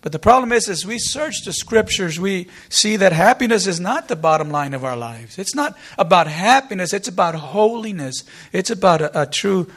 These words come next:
surrender, not a fictional surrender. Proverbs nineteen twenty-one reads like this, "Many are the plans in a person's heart, but it is the Lord's purpose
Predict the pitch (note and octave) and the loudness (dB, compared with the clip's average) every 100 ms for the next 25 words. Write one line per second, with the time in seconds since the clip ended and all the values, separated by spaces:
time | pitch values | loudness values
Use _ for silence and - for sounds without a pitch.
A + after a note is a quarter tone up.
0 | - - E3+ F3+ F3+ D#3+ E3+ G3 F3 - | -10 -6 -2 0 0 0 2 4 4 0
1 | - A3+ A3+ - F#3 D3 C3 B2 _ _ | 0 4 4 2 -2 -6 -6 -12 _ _
2 | - - E3+ D3 B2+ B2 A2+ G#2+ _ - | -10 -8 -6 -6 -8 -10 -14 -18 _ -20
3 | - - G#3+ A3+ G#3 G#3 A3 A3 A3 G3+ | -14 4 6 6 4 4 2 2 -4 -2
4 | A3+ A3 A3 G#3+ F#3 - - _ - - | -2 4 4 4 0 -14 -20 _ -18 0
5 | G#3 G#3+ A3 F3 G#3 G#3 A3+ A#3+ B3+ B3 | 2 4 2 4 2 2 2 6 8 8
6 | G#3 - G#3+ A3+ A#3+ B3 F#3+ G#3 G3 F#3 | 4 -2 2 6 6 4 2 2 4 2
7 | F#3 A3 A#3 A#3 A3+ F#3+ - G#3 G3+ F#3 | 2 6 6 4 -4 -6 -2 4 6 4
8 | - - _ _ _ _ F3+ F3+ G#3 G#3 | 0 -14 _ _ _ _ 2 4 6 6
9 | G3+ F#3 F#3+ A3+ A#3+ - - - - B3 | 4 4 8 8 8 4 -6 -14 0 4
10 | D4 D4 G3 E3 - - | 4 2 -2 -2 -6 -12